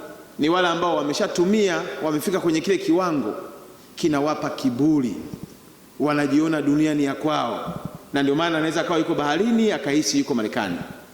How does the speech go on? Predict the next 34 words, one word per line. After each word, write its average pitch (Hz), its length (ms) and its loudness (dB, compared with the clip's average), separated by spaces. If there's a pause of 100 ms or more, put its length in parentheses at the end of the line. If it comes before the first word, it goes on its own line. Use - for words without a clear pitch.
(260)
Huyu 185 220 4
naye 135 360 0 (300)
ana 131 180 0
kila 127 180 0
sababu 123 360 -2
ya 101 80 -2
kupiga 110 260 -2
kelele. 87 320 -6 (480)
Kundi 254 200 2
la 247 160 2
nne 254 120 2
ni 190 120 2
dogo 185 320 2
tu, 127 260 -2 (360)
ni 156 80 2
wale 170 180 2
wasioelewa 127 560 0
ni 110 120 0
nini 120 200 2
maana 113 260 -2
ya 104 80 -2
madawa 101 360 -4
ya 95 60 -6
kulevya. 87 340 -8 (920)
Wao 175 340 2
kwa 175 100 2
sababu 165 380 0
yuko 165 220 2
chama 156 260 0
hiki, 202 500 0 (380)
Makonda 160 400 2
yuko 175 220 2
chama 156 280 0
kile, 226 420 0